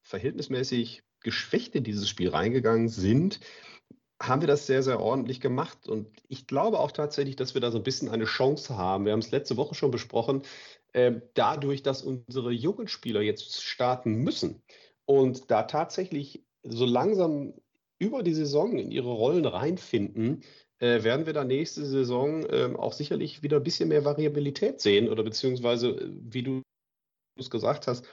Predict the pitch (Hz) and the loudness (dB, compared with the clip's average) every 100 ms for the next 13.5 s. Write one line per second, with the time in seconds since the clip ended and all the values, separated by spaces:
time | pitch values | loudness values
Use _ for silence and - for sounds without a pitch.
0 | - _ 143 135 - 147 - 139 127 139 | -20 _ 0 0 0 -2 -2 -2 -2 -2
1 | - 135 160 87 65 - _ 95 143 160 | 0 4 4 2 -4 -8 _ 0 0 2
2 | 135 143 117 135 147 - 175 156 147 135 | 2 2 2 0 -2 -2 -2 0 -2 -4
3 | - 151 139 151 147 151 156 156 - - | -8 -6 -6 -8 -6 2 2 2 -8 -20
4 | - _ - 120 135 - 202 151 151 - | -20 _ -4 2 4 4 2 0 0 -2
5 | 151 160 139 180 - 147 147 135 139 151 | -2 -2 -2 -2 0 0 -2 2 4 4
6 | 156 - - - _ - 127 123 123 135 | 0 -8 -20 -20 _ -4 2 2 2 2
7 | 143 143 139 131 135 180 170 143 127 127 | 2 2 0 0 0 0 -2 -2 -4 -2
8 | 175 165 - - 156 147 131 139 135 - | -2 -2 -4 -4 -2 0 0 -2 -4 -8
9 | - 127 123 123 - - 120 120 117 117 | 0 2 2 0 -4 2 6 6 4 0
10 | - - 120 - 156 - - 107 123 147 | -10 -6 -4 -2 0 0 -2 0 0 0
11 | 156 151 - - 131 143 - 131 117 139 | 0 0 -4 -6 -2 -2 -2 0 2 0
12 | - - _ _ _ _ - 127 120 117 | -4 -20 _ _ _ _ 0 2 2 0
13 | - 127 135 202 254 | -2 -2 0 0 -2